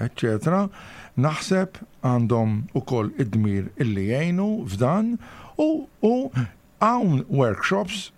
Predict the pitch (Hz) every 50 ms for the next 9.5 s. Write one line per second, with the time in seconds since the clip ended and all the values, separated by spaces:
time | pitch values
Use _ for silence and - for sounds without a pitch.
0 | _ - 123 120 110 107 113 110 98 113 165 202 190 165 131 - - - - 131
1 | 123 107 117 110 107 101 - 113 - - 104 110 - 151 165 160 160 156 139 127
2 | - 156 131 127 180 190 175 139 113 113 107 117 107 98 104 104 98 101 92 87
3 | 101 113 107 95 87 98 - - 120 - - - 202 208 220 220 214 - - -
4 | - - - - - - 240 277 208 127 113 120 147 185 - - - - 139 123
5 | 127 123 190 - 196 208 214 214 214 - - - - 151 151 147 135 - - -
6 | 143 135 123 131 151 160 143 123 117 107 - - 123 117 113 113 113 - - -
7 | 131 110 95 - 123 110 101 - - 185 156 - - - 175 151 127 - - -
8 | - - - - - - - 120 123 117 - - - - 110 104 104 98 - -
9 | - 95 101 104 101 95 95 95 95 95